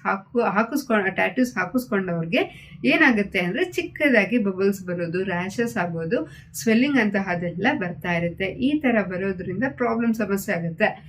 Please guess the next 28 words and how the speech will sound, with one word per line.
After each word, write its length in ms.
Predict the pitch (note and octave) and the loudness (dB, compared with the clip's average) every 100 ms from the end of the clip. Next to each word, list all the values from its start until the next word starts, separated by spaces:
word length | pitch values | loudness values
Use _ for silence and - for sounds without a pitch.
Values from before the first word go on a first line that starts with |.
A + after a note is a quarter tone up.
| - - - | -20 -10 0
ಇಂಥವ್ರ 420 | C4+ D4+ D#4 C#4 B3+ | 2 6 6 6 4
ಫಸ್ಟೇ 420 | G3+ G3 - D4 | 0 -4 0 0
ಸಮಸ್ಯೆಯಲ್ಲಿರೋರ್ಗೆ 960 | C4+ A3+ A3 A3+ G#3+ G3+ G3 F#3+ C4+ | 2 0 2 2 4 2 2 0 2
ಇಂಥ 240 | A#3+ A#3+ B3+ | 2 2 0
ಬ್ಲಡ್ 320 | G#3 F#3 F3 - | 0 0 -4 -2
ಕೊಡೋದ್ರಿಂದ 520 | A3 G3 F3 F3 A3+ | 0 0 0 -2 0
ಅವ್ರು 180 | B3+ A#3 | 2 4
ಇನ್ನೂ 240 | A3+ C#4+ | 4 4
ಸಮಸ್ಯೆನ 560 | D4 G#3 G3 G3 F3+ A#3 - | 2 0 0 -2 -2 -2 0
ಅನುಭವಿಸ್ಬೇಕಾಗುತ್ತೆ. 880 | G3 F3 F3+ - E3+ E3 D#3+ E3+ G3 | -2 -4 -6 -6 -6 -4 -8 -8 -8
ಆ 420 | - E3+ G3+ C4 A#3 | -6 -2 2 2 2
ದೃಷ್ಟಿಯಿಂದ 680 | G3 G3 - A3 E3+ E3 C#4+ G4+ - - - - | 0 -4 -2 -2 0 -2 -2 -2 -4 -20 -20 0
ಯಾ-, 400 | A#3+ A#3+ G#3 G3+ | 6 8 8 6
ಹೊಸದಾಗಿ 460 | G3+ G3+ B3 B3+ A#3+ | 2 2 6 6 6
ಏನಾದ್ರು 280 | G#3 G#3 G#3 | 4 2 0
ಟ್ಯಾಟೂಸ್ 460 | G3 F3 F3 C#4 A#3+ | -2 -2 0 -2 -2
ಹಾಕಿಸ್ಕೊಂಡಿರೋರು 1080 | F#3+ F#3+ - F3 E3+ E3+ E3+ C4 G#4 - - - | -4 -4 -4 -2 0 0 0 0 -2 -4 -20 -6
ಬ್ಲಡ್ 380 | F3 F#3+ G3+ G3+ | 0 2 4 2
ಅನ್ನ 240 | G3 F3+ G#3 | 0 0 2
ಡೊನೇಟ್ 440 | A#3+ F#3 F3 F#3+ | 2 2 0 0
ಮಾಡೋ 240 | F#3+ F3+ F3 | -2 0 0
ಹಾಗಿಲ್ಲ 480 | F3 E3 E3+ E3+ E3+ | -2 -2 -2 0 0
ಅಂತ 440 | D#3+ E3+ E3 - D4+ | -2 -4 -6 -2 0
ವರ್ಲ್ಡ್ 600 | B3 G3+ G#3 B3 C#4+ C4 | 2 2 2 2 2 2
ಹೆಲ್ತ್ 280 | A3 G3+ G3 | 2 2 0
ಆರ್ಗನೈಸೇಷನ್ 800 | F3 F3+ F3 E3+ E3+ D#3+ E3+ D#3+ | -2 -2 -4 -4 -4 -4 -4 -4
ಅವರು 240 | E3 B3+ | 0 0
ಹೇಳಿರೋದು. 640 | A3+ F3 F3+ F3 E3 F3 | 0 -2 0 0 -2 -2